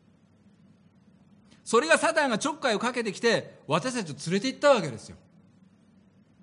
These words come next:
で、略奪したのはサタンの方なんです。でもイエス様は私たちを諦めきれないから取り戻しに来られたんです。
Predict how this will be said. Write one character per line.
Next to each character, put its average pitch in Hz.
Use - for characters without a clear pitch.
で、 170
略 185
奪 349
し -
た 233
の 240
は 151
サ 320
タ 311
ン 190
の 143
方 180
な 147
ん 104
で 95
す。 -
で 285
も 269
イ 254
エ 294
ス 285
様 220
は 208
私 202
た 220
ち 196
を 170
諦 269
め 269
き 240
れ 277
な 262
い 208
か 185
ら -
取 208
り 311
戻 320
し 175
に 147
来 -
ら 202
れ 185
た 135
ん 92
で 87
す。 -